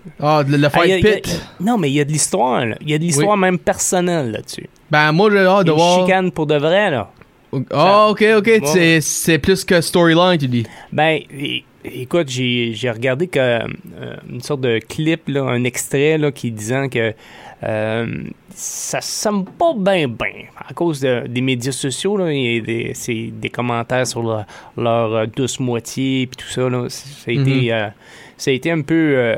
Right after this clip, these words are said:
Speaker 2: un peu loin, puis ça, ça semble pas à face.
Speaker 1: Ben, c-,
Speaker 2: Mais ça se, ça se respecte. Par
Speaker 1: ce
Speaker 2: contre, ça se
Speaker 1: mot-là se faisait mentionner, euh, c'est que tu vois mon do-, mon doigt.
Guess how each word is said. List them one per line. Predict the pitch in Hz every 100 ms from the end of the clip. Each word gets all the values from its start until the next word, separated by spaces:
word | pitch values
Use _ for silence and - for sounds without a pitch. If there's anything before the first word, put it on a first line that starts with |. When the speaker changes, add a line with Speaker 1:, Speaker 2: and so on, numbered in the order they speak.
| -
Speaker 2:
un | 135
peu | 143
loin, | 151 143 170
puis | - 127
ça, | - - - - - 160 -
ça | - - 139
semble | 160 151
pas | 175 135
à |
face. | 139 170 170 - -
Speaker 1:
Ben, | - 135 117
c-, | - 156
Speaker 2:
Mais | 165
ça | 180
se, | 175 170
ça | - - 170
se | -
respecte. | 143 - 151 - - - 143
Par |
Speaker 1:
ce | 131
Speaker 2:
contre, | 156 156
ça | 160
se |
Speaker 1:
mot-là | 175 175 170 185 190
se |
faisait | 185 165 170
mentionner, | 175 170 143 165 151 160 170 -
euh, | 170 92 139 131 131
c'est | - 143
que | -
tu | 147
vois | 143 143
mon | 139 131 131
do-, | 131 131 135
mon | 131 127 127
doigt. | 127 139